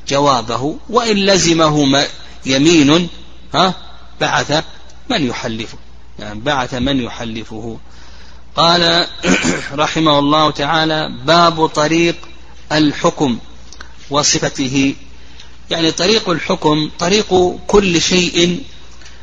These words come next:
ما يتوصل به إليه، طريق كل شيء ما يتوصل به إليه، والحكم هو الفصل بين الخصومات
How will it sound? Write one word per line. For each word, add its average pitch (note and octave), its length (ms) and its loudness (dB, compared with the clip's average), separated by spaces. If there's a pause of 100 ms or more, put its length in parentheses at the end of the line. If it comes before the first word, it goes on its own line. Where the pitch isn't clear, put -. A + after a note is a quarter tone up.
(140)
ما D#3+ 220 6
يتوصل D#3 720 4
به C#3 360 0
إليه، B2+ 240 0 (1000)
طريق C#3 500 2
كل D3 320 2
شيء E3 640 0
ما D3 160 0
يتوصل C3+ 600 0
به C3 320 0
إليه، A2+ 220 -2 (120)
والحكم G3+ 800 4 (600)
هو D#3+ 160 6
الفصل D3+ 600 2
بين D#3 260 2
الخصومات C3+ 800 2